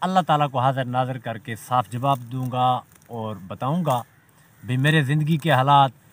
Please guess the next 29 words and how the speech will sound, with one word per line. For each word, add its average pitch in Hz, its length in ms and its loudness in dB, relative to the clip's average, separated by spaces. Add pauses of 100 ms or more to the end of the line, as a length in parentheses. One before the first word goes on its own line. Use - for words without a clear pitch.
(220)
पहले 147 280 6
कैसे 139 340 0
थे। 131 180 -4 (320)
मैं 113 120 -4
YouTube 160 540 2
पे 165 100 2
आया, 143 320 8 (680)
पहले 160 220 6
भी 214 120 0
मैंने 202 360 0
एक 165 140 -6
क्यू 190 220 2
एंड 185 160 2
ए 180 80 4
वीडियो 170 300 2
बनाई 151 300 2
थी 151 300 0 (580)
और 131 240 0
उसमें 165 300 0
भी 180 100 2
मैंने 180 220 2
बताया 156 360 4
था। 147 220 4
फिर 202 240 2
भी 214 140 0
मेरे 208 240 2
दोस्त 190 360 2
पूछते 196 320 0
हैं 165 220 6